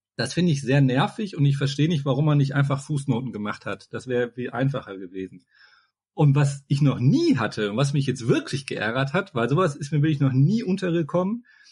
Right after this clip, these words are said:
in diesem Roman ist an mehreren Stellen, man liest es auch bei den Amazon-Rezensionen zum Beispiel, wurden einfach Anführungszeichen vergessen. Also mitten im Dialog,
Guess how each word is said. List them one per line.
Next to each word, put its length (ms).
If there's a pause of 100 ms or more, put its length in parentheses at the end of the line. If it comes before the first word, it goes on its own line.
(160)
in 100
diesem 240
Roman 460
ist 160
an 120
mehreren 460
Stellen, 400
man 160
liest 160
es 140
auch 180
bei 140
den 100
Amazon-Rezensionen 1000
zum 140
Beispiel, 460 (400)
wurden 320
einfach 420
Anführungszeichen 800
vergessen. 560 (160)
Also 180
mitten 200
im 120
Dialog, 640